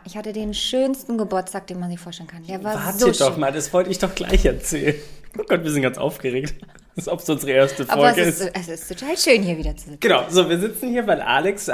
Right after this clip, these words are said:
Speaker 2: wurde auch in unserer Sommerpause ein Jahr älter.
Speaker 1: Nein, das darfst du ruhig sagen. Ich stehe da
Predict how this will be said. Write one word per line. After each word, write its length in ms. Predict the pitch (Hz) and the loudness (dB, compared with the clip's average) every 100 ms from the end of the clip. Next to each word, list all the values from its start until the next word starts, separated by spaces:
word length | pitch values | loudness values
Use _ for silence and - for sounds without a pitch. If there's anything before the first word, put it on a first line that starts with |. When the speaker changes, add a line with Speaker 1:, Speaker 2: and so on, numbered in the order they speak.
| 139 131 | -4 -4
Speaker 2:
wurde 340 | 156 196 233 | 2 2 2
auch 140 | 143 170 | 0 0
in 80 | 131 | -4
unserer 260 | 139 135 | -2 -2
Sommerpause 880 | 127 127 143 143 131 117 117 104 - - - - - _ _ _ _ _ _ - | -2 -2 -4 -4 -6 -4 -4 -4 -8 -14 -18 -20 -20 _ _ _ _ _ _ -4
ein 160 | 123 123 | 0 2
Jahr 140 | 110 | 2
älter. 500 | 104 120 190 254 - - 170 | 2 2 2 0 -6 -10 -6
Speaker 1:
Nein, 260 | 156 175 | -4 -2
das 120 | 180 185 | -2 0
darfst 200 | 185 190 | -2 -2
du 40 | |
ruhig 140 | 175 | -4
sagen. 200 | 165 147 139 | -4 -8 -6
Ich 120 | 190 | -8
stehe 240 | - 180 | -4 -4
da 140 | 160 | -4